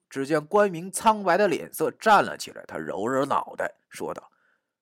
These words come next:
：“妈的，这是哪儿啊？我怎么会在这儿啊？”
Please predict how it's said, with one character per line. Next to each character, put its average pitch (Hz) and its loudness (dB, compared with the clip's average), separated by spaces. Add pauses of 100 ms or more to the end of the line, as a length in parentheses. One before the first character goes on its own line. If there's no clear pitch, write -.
(560)
：“妈 - -6
的， - -16 (180)
这 113 -4
是 110 -10
哪 98 -8
儿 - -6
啊？ 90 -12 (120)
我 - -12
怎 64 -12
么 - -18
会 - -10
在 85 -6
这 78 -4
儿 87 -2
啊？” - -16